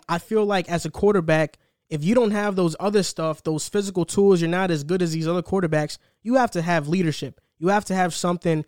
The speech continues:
that other quarterbacks don't. And I think that Baker Mayfield has that. The Browns are currently nine and three, and the remaining schedule is the Ravens, the Giants, the Jets, and the Steelers. So the Jets, of course, that's not a test at all.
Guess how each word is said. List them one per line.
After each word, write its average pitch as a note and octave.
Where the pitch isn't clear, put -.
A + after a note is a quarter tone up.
that D3
other F3+
quarterbacks D3+
don't. C#3
And D#3
I F#3+
think G3
that C#3+
Baker E3+
Mayfield D#3
has D#3
that. C3+
The D3+
Browns G#3
are A#3
currently G#3
nine E3
and F#3+
three, D#3
and E3
the D#3
remaining F3
schedule F3
is D3+
the C#3
Ravens, G#3
the D3
Giants, F3+
the -
Jets, D#3
and D3
the C#3+
Steelers. -
So F3+
the D#3
Jets, F3
of F3+
course, F#3
that's E3+
not E3+
a -
test D#3+
at C#3+
all. C#3+